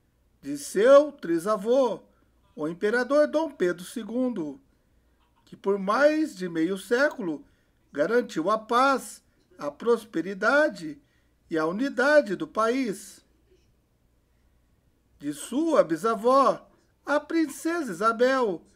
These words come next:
a redentora do elemento servil. De seu avô homônimo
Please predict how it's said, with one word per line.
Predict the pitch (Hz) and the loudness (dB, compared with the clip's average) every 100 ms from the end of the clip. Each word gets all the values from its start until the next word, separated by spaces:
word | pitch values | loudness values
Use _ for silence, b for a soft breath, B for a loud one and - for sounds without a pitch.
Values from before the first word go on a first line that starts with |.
| b b b - | b b b -8
a | 156 | -4
redentora | 170 185 226 214 226 269 294 208 | -4 -2 -4 -2 2 6 6 4
do | 165 180 | 0 -4
elemento | 202 220 196 190 | -4 -4 -4 -6
servil. | - 247 247 233 269 269 180 147 _ _ _ _ _ _ _ _ _ _ _ _ _ _ _ _ | -4 -2 -2 0 0 0 -2 -8 _ _ _ _ _ _ _ _ _ _ _ _ _ _ _ _
De | 143 | -12
seu | - 165 185 | -4 -2 0
avô | 220 180 208 254 392 | 0 0 4 4 4
homônimo | 285 269 247 285 311 247 185 147 127 | 2 2 4 4 4 -2 -4 -6 -8